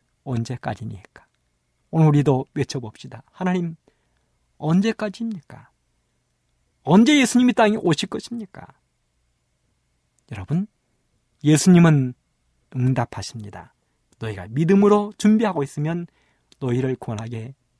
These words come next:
될 것이다. 주님은 우리를 위하여 하늘의 맨션을 준비하시기 위해 가셨습니다.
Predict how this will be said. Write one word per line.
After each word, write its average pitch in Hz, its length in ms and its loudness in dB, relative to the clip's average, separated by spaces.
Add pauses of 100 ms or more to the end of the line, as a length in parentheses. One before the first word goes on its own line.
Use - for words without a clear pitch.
(140)
될 92 160 -16
것이다. 135 480 -14 (1120)
주님은 151 460 2 (320)
우리를 190 260 4
위하여 180 440 4 (600)
하늘의 156 640 2
맨션을 120 680 -4
준비하시기 175 560 -4
위해 151 260 -4
가셨습니다. - 600 -14